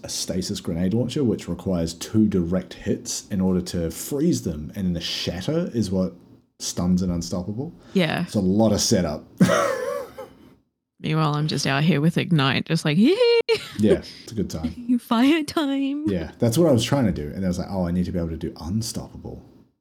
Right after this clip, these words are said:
Speaker 1: Uh-oh. Uh,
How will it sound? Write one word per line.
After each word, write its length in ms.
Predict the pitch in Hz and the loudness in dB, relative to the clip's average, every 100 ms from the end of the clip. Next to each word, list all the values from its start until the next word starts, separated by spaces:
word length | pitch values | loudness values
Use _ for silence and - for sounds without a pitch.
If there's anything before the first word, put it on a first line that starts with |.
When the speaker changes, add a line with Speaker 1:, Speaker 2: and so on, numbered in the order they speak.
| _ - | _ -6
Speaker 1:
Uh-oh. 460 | 95 107 65 65 69 - - _ _ _ _ _ _ _ _ _ _ _ _ _ _ _ | -6 -6 -10 -12 -14 -20 -20 _ _ _ _ _ _ _ _ _ _ _ _ _ _ _
Uh, 640 | - 78 71 71 71 71 | -8 -6 -6 -8 -8 -8